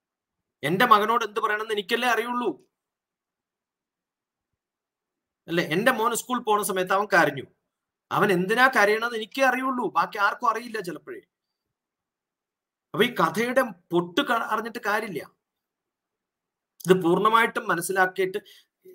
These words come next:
ഒരു ആയിരം പ്രാവശ്യമൊക്കെ വായിച്ചിട്ടുണ്ടാവും ഇതേ. വായിക്കല്ല, ആയിരം പ്രാവശ്യം മെനയാണ്. അതെങ്ങനെയാ മെനയണത്? ഒരു, ഒരു, ഒരു വ്യത്യസ്തമായ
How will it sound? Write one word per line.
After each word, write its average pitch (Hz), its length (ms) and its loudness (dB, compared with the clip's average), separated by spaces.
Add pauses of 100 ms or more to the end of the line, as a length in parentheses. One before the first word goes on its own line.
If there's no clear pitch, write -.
(240)
ഒരു 254 200 2
ആയിരം 233 380 4
പ്രാവശ്യമൊക്കെ 254 560 0
വായിച്ചിട്ടുണ്ടാവും 220 680 -4
ഇതേ. 127 220 -4
വായിക്കല്ല, 247 560 6 (200)
ആയിരം 202 340 0
പ്രാവശ്യം 240 440 -2
മെനയാണ്. 190 580 -2 (500)
അതെങ്ങനെയാ 196 380 6
മെനയണത്? 214 600 -2 (340)
ഒരു, 190 140 2
ഒരു, 240 400 -4 (560)
ഒരു 190 340 0
വ്യത്യസ്തമായ 233 920 2